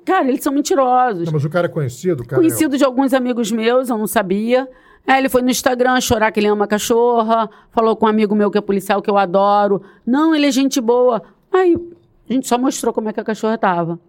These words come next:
Speaker 1: Rapidamente a pessoa fala, "Porque eu não tô de, de gracinha, né, Rafa? Eu tenho oito animais dentro de casa, tem dez mil animais pra resgatar. Por que que eu ia querer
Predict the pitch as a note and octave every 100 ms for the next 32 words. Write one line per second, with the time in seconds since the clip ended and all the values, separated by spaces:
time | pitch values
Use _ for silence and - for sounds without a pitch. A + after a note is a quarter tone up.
0 | _ _ - C#4+ - D4 C#4 C#4 D4+ F#4
1 | C#4 D4+ C4+ C#4 B3 A3+ G3+ - _ _
2 | - D5+ D5+ B4+ D#4 - - - B3 C4+
3 | D4 - B3+ A#3 A3 A3 G3 F#3 E3 -
4 | D#3+ - _ _ - A#3 C#4 B3+ C#4 D#4+
5 | D4 C4+ A#3 A3 A3 G#3 - G3 G3+ G#3+
6 | G#3+ A3 A3+ A#3 C#4+ B3 B3+ B3+ A#3 G#3+
7 | G#3+ G#3+ - _ _ G#3+ G#3 G#3 F#3+ G3
8 | F#3 G#3 A3 G#3+ _ - C#4+ - D4+ D#4+
9 | D4 C4 C4 C4+ C4+ C4 G#3+ G#3+ B3+